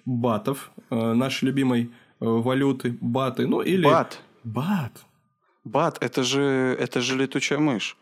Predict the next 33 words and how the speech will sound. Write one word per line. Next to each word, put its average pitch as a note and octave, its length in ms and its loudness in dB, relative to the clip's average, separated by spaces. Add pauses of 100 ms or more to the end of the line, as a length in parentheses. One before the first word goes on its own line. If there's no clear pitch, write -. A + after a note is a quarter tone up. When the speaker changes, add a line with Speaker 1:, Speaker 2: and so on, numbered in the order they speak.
(160)
Speaker 1:
Это A#2+ 220 -4
Speaker 2:
Пе-, A2+ 160 2
в G#2+ 80 -12
переводе A#2 400 0
Speaker 1:
да. G2+ 40 0
Speaker 2:
с, G2+ 500 0
с, G#2 300 0
с - 120 -2
английского. G#2 580 -4 (220)
Speaker 1:
Да, B2 300 0
Speaker 2:
Да. F3+ 100 2
Speaker 1:
конечно. C3+ 560 -2 (180)
Speaker 2:
То - 80 0
есть, - 100 -2
получается, C3+ 540 0
они C3 220 2
там B2 320 -2 (160)
хранят A2+ 560 -2
этих - 240 -10
летучих - 380 -4
мышей? A#2 340 2
Speaker 1:
Мышка-, A3 400 2
они C#3+ 200 2
их G3+ 200 -2
даже C#3+ 240 -2
подвешивают, C3 680 0
так A#2 140 -2
знаешь, C3+ 240 0
на A#2 80 0
потолок A#2+ 560 -2
и, A#2 280 0 (260)
и C3 280 -2
хранят. A#2+ 460 0